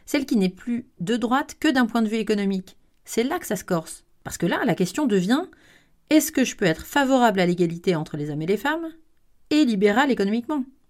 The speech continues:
Donc plutôt privé que public, plutôt loi du marché qu'interventionnisme, plutôt relance de la consommation que décroissance, plutôt Monopoly que les mystères de Pékin, plutôt whisky que pétard, enfin bon, j'arrête. A priori, ça pose pas de problème.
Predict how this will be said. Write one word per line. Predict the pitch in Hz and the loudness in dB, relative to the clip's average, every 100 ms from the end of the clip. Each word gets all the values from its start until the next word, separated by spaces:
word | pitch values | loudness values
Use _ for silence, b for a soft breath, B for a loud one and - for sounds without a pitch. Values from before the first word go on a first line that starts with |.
| _ _ _ | _ _ _
Donc | 175 170 - | 0 0 0
plutôt | 196 208 | -2 0
privé | 185 - 190 202 | 0 0 2 0
que | 185 | 0
public, | 165 196 226 254 254 | -4 -4 2 2 2
plutôt | - 180 180 185 185 | -2 -6 -2 0 2
loi | 180 | 0
du | 180 | 0
marché | 180 175 208 | 0 -2 -4
qu'interventionnisme, | 175 160 156 165 - 202 226 220 196 - B B B | -4 -4 -4 -6 -2 -2 0 -2 -6 -8 B B B
plutôt | 220 214 202 | -2 4 6
relance | 220 233 233 | 6 6 6
de | 214 | 4
la | 190 | 2
consommation | 190 185 196 190 190 214 | 0 -2 -2 -2 -2 -4
que | 190 | -4
décroissance, | 143 175 175 202 - 247 262 - - | -2 -2 0 -2 0 0 -2 -6 -10
plutôt | 185 170 156 | -6 -4 -4
Monopoly | 156 156 175 180 220 | -4 -4 -2 -2 -4
que | 214 | -4
les | 165 156 | -4 -4
mystères | 160 - 175 | -4 -4 -4
de | 165 | -4
Pékin, | 170 175 240 262 B B | -4 -4 -6 -6 B B
plutôt | - 190 233 | -10 -6 -4
whisky | 208 - 220 214 | -4 -8 -8 -4
que | 180 | -2
pétard, | 185 185 220 226 - | -2 -2 -4 -6 -8
enfin | 175 151 | -10 -10
bon, | 151 - | -10 -10
j'arrête. | 147 151 - - b b b b b b b b b b _ _ - | -10 -12 -16 -20 b b b b b b b b b b _ _ -4
A | 214 | -2
priori, | - 277 294 370 392 | 0 4 6 6 6
ça | 208 | 4
pose | 190 | 2
pas | - | 0
de | 143 | 0
problème. | 269 359 247 175 | 2 4 4 2